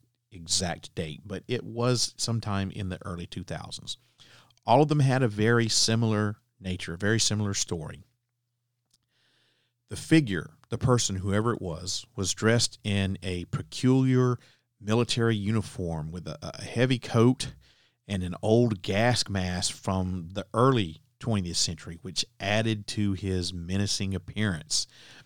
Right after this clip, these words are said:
The figure is also wearing sturdy boots and a long cloak with a hood.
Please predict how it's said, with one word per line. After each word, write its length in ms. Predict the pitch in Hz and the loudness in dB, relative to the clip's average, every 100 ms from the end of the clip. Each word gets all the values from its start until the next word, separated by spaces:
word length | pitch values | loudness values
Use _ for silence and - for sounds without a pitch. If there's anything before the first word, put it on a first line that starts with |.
| _ _ - | _ _ -14
The 80 | |
figure 360 | 95 131 135 139 | 0 2 4 4
is 120 | 110 | 6
also 400 | 110 113 - 120 | 4 4 4 2
wearing 500 | 104 98 101 104 92 | 2 2 2 2 2
sturdy 460 | 82 - 101 90 82 | 0 0 0 -2 -4
boots 420 | 98 127 151 - - - - - | 2 4 4 0 -4 -12 -18 -8
and 80 | 101 | -4
a 60 | |
long 380 | 85 95 107 110 | 0 2 2 0
cloak 520 | - - 107 101 - - _ _ _ _ | -4 0 2 2 -4 -20 _ _ _ _
with 100 | 95 | -8
a 60 | 90 | -6
hood. 520 | - 113 82 - | -2 -2 -2 -8